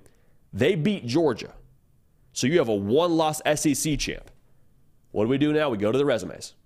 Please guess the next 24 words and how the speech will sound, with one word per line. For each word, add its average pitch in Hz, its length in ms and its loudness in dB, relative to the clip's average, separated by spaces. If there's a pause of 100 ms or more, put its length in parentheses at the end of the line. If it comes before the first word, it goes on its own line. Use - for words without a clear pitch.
(300)
We 65 80 -16
go 117 120 2
to 147 60 0
the 151 60 -2
resumes, 139 320 2
we 107 80 -4
take 120 180 0
a 131 40 2
look. 95 240 0
Oregon 147 360 2 (360)
would 117 120 2
have 117 180 0
three 147 420 -2
top 156 340 0
twenty 151 240 0
wins, 170 480 -2 (1040)
a 90 60 -10
nice 120 240 -2
little 123 140 0
win 117 160 2
over 101 120 2
number 113 220 0
three 117 180 -2
Washington. 135 560 -2